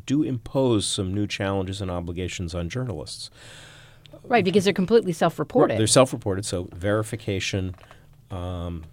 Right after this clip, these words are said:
Speaker 1: boundaries, relationships with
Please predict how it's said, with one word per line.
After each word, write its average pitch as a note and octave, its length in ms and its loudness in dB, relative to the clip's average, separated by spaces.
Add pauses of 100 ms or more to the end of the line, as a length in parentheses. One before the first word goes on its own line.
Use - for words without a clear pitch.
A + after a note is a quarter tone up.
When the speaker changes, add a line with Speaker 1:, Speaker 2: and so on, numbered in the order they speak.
(800)
Speaker 1:
boundaries, F#2 720 -6 (200)
relationships F#2+ 640 -6
with G2+ 120 -6